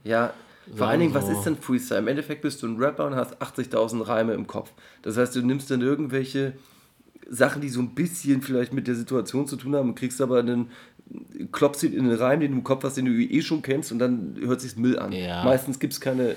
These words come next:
Speaker 1: äh, keinen
Speaker 2: Ja.
Speaker 1: Sinn, es ist nicht sinnvoll meistens, was man da rappt, und es kommt eigentlich fast immer gestolpert.
Speaker 2: Ja.
Speaker 1: Ja.
Speaker 2: Das macht auch nur Sinn, wenn du einen richtigen Überflow hast.
Speaker 1: Ja.
Speaker 2: So.
Speaker 1: Ja.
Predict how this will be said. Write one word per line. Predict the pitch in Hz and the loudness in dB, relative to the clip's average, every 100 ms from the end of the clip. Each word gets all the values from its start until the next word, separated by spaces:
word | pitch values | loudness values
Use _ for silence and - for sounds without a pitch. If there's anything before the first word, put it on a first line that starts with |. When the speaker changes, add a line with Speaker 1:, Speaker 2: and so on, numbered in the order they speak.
| - | 0
Speaker 1:
äh, | 107 | -2
keinen | 104 - 117 | 0 0 0
Speaker 2:
Ja. | 101 | 2
Speaker 1:
Sinn, | 113 160 190 180 - - | 4 4 4 -2 -8 -8
es | 113 | -6
ist | 117 | -4
nicht | 123 117 | -4 -2
sinnvoll | 117 180 180 170 175 | 0 0 0 -2 0
meistens, | 170 160 165 180 - | 2 0 0 -6 -4
was | 135 139 | -4 -2
man | 165 | 0
da | 151 | 0
rappt, | 143 147 - - - - | 0 -2 -6 -18 -14 4
und | 156 160 | 6 6
es | - - | -2 -4
kommt | 135 127 | -2 -2
eigentlich | 135 123 - | -4 -4 -8
fast | 139 139 - | -10 -8 -4
immer | 127 117 | 0 0
gestolpert. | 110 - 92 - - - _ _ | -2 -4 -4 -4 -8 -12 _ _
Speaker 2:
Ja. | 87 85 87 - - - | -12 -10 -12 -18 -20 -10
Speaker 1:
Ja. | 117 127 127 - - | -6 -6 -8 -18 -12
Speaker 2:
Das | - - | -10 0
macht | 127 - | 2 4
auch | 123 123 | 2 4
nur | 139 147 | 4 4
Sinn, | 139 131 | 4 2
wenn | 120 | 0
du | 113 | -2
einen | |
richtigen | 120 - 117 113 | -2 -4 -6 -6
Überflow | - 113 - 95 92 | -2 -4 -2 -2 -2
hast. | 95 - - | -4 -10 -4
Speaker 1:
Ja. | 107 104 104 - | 2 2 0 -8
Speaker 2:
So. | 113 95 92 87 _ _ _ | -10 -8 -8 -10 _ _ _
Speaker 1:
Ja. | 117 | 0